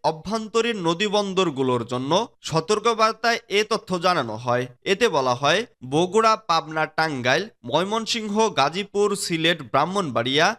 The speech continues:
ও আশেপাশের এলাকার ওপর দিয়ে পশ্চিম ও উত্তর পশ্চিম দিক থেকে ঘন্টায় ষাট থেকে আশি কিলোমিটার বেগে বৃষ্টি অথবা বজ্রসহ বৃষ্টি হতে পারে। এসব এলাকার নদীবন্দরগুলোকে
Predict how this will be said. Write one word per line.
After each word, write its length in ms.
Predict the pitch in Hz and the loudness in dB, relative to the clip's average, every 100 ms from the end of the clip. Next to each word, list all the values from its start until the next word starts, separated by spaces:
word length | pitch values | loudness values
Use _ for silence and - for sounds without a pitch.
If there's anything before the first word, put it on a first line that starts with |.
| _ | _
ও 60 | 123 - | -4 -2
আশেপাশের 600 | 147 165 202 202 208 233 - | -2 -2 -4 -4 -2 -4 -2
এলাকার 420 | 160 175 180 196 - | 0 0 2 0 2
ওপর 300 | 156 160 185 123 | -2 0 -2 0
দিয়ে 260 | 123 151 214 - | 0 0 0 -4
পশ্চিম 480 | 165 196 - - 233 226 - | 0 0 0 -4 -4 -4 0
ও 80 | 143 - | 0 0
উত্তর 340 | 170 - 220 220 | -4 0 -2 0
পশ্চিম 320 | 202 208 214 190 143 | -4 -4 -6 -6 -4
দিক 160 | 185 - | -6 -6
থেকে 260 | 151 131 165 226 - | -10 -2 0 0 -6
ঘন্টায় 480 | 139 160 185 220 208 | -2 -2 2 2 2
ষাট 280 | - 180 196 - | 0 -4 -4 -6
থেকে 200 | 240 208 - | -4 -2 -2
আশি 240 | 214 - 214 | -2 -4 -6
কিলোমিটার 560 | 208 190 151 127 127 117 | -2 -2 -2 -2 -2 -2
বেগে 280 | 127 156 233 - | 0 0 0 -6
বৃষ্টি 440 | 120 139 190 - 247 - | -6 -2 -2 -2 -4 -2
অথবা 340 | 156 175 160 | -2 2 0
বজ্রসহ 640 | 127 139 175 185 214 226 220 | 2 -2 -2 -4 -4 -2 -2
বৃষ্টি 380 | 202 170 214 208 | -2 -2 -2 -2
হতে 240 | 135 117 117 | -2 -4 -4
পারে। 260 | 123 139 147 - - | 0 2 0 -2 -2
এসব 280 | 170 233 226 - | 2 2 0 0
এলাকার 340 | 220 233 240 185 | 0 2 -2 0
নদীবন্দরগুলোকে 1120 | 160 185 202 208 202 180 156 127 127 123 160 | 0 0 0 0 0 0 0 0 -2 0 0